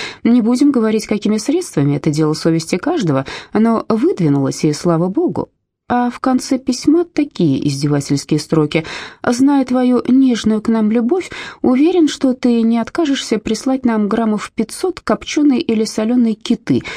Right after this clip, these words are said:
и три-четыре коробки килек. Этой чудесной российской снеди в Европе, увы, нет. Не забывай, что в твоём литературном даре я очень и очень повинен, и с твоей стороны было бы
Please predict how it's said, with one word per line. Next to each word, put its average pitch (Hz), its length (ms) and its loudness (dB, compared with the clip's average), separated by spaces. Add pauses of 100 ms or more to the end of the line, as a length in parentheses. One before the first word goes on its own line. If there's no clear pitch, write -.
(160)
и 208 260 2
три-четыре 226 680 0
коробки 185 460 -2
килек. 107 420 -4
Этой 147 380 0
чудесной 180 720 0
российской 156 560 -2
снеди 151 420 0
в 131 60 0
Европе, 165 580 0 (260)
увы, 156 300 2
нет. 123 340 -6 (280)
Не 240 220 4
забывай, 196 440 0
что 151 320 -2
в - 80 -8
твоём 135 280 0
литературном 139 600 0
даре 262 340 0 (260)
я 190 260 2
очень 175 460 0
и 214 40 0
очень 226 300 2
повинен, 262 600 0
и - 200 -2
с - 120 -8
твоей 143 320 0
стороны 302 460 2
было 175 220 0
бы 170 200 0